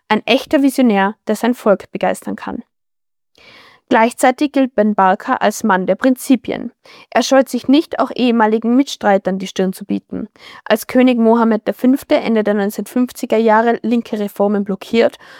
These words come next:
und den Premierminister Abdallah Ibrahim entlässt, kritisiert Ben Barka offen diese Entscheidung. Der Bruch mit dem Königshaus beginnt. Spätestens unter Hassan dem Zweiten wird Ben Barka zum Staatsfeind.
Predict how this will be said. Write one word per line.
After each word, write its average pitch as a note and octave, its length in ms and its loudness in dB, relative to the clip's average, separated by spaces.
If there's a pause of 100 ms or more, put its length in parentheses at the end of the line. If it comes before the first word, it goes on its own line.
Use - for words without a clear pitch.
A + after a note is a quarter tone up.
(120)
und A#3+ 160 0
den A3 160 2
Premierminister A3+ 960 0
Abdallah A3+ 600 0
Ibrahim G#3 440 -2
entlässt, G#3 540 0 (260)
kritisiert C4 580 0
Ben A#3+ 200 2
Barka G#3 400 0
offen - 360 0
diese G3 220 -4
Entscheidung. G3+ 720 -2 (200)
Der A3 100 4
Bruch - 340 0
mit C#4+ 180 0
dem C#4+ 140 2
Königshaus F#3+ 720 -2
beginnt. - 600 -12 (840)
Spätestens D#4+ 760 0
unter C4+ 300 0
Hassan A#3 340 0
dem B3 140 0
Zweiten G3 560 -2
wird G3+ 180 -6
Ben A#3 220 0
Barka G3+ 360 0
zum - 180 -10
Staatsfeind. - 920 -6